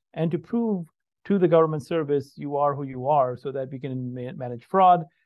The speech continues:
and we can appropriately administer benefits to the right people, put dollars in the hands of the people who are the right people and that need the most.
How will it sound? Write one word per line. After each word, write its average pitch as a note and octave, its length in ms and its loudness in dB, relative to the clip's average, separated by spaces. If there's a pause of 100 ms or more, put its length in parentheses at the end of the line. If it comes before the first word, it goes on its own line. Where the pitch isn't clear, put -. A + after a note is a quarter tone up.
(120)
and D3 100 -4
we C#3+ 100 -2
can D3+ 200 -2
appropriately D#3+ 760 -2
administer C3 800 -4
benefits B2+ 480 -8
to C3+ 120 -10
the B2 100 -10
right C3 300 -2
people, A#2+ 460 -10 (260)
put D3 140 0
dollars C3+ 340 2
in C3+ 80 -10
the B2+ 80 -6
hands C3 220 -10
of B2+ 80 -14
the B2+ 60 -12
people B2+ 460 -6 (260)
who C#3 140 2
are C3 60 4
the B2+ 120 -4
right C#3+ 220 -2
people C3 260 -8
and B2 80 -8
that A#2+ 80 -8
need A#2+ 140 -12
the C3+ 40 -14
most. B2+ 420 -12